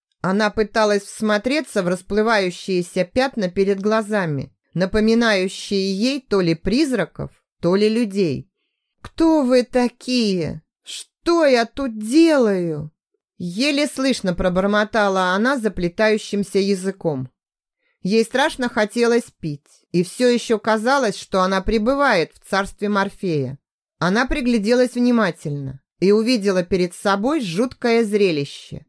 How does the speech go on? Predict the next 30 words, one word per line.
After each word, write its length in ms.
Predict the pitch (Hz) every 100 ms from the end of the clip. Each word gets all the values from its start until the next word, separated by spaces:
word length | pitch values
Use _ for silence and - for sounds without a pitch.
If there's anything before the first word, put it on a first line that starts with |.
| _
от 200 | 156 170
которого 720 | - 185 180 247 269 233 160
хотелось 640 | - 160 - 190 185 180
кричать. 720 | - 185 180 - 156 135 - _ _ _ _ _ _
Сперва 520 | - - 226 226 269 320
она 240 | 269 220
увидела 480 | 220 240 196 202 196
манекены, 680 | 190 196 202 202 294 311 208
стоящие 720 | - 185 185 233 247 - 190
недалеко 600 | 185 190 220 247 - 233
от 200 | 165 -
нее, 460 | 156 143 135 120 127 _ -
но 260 | 156 196 214
они 260 | 226 226
настолько 800 | 226 220 - - - 330 277 226
сильно 520 | - - 240 190 165
походили 580 | 139 165 208 208 214 190
на 160 | 165 170
живых 420 | 165 190 196 175
людей, 560 | 160 165 190 262 330 _ _
что 220 | - 196
на 180 | 190 190
время 320 | 220 349 277
ей 180 | 208 190
даже 300 | 180 170 160
показалось, 720 | - 185 247 269 233 208 147
что 220 | - -
это 240 | 175 247 269
живые 460 | 190 185 180 214
люди. 420 | 226 202 143 110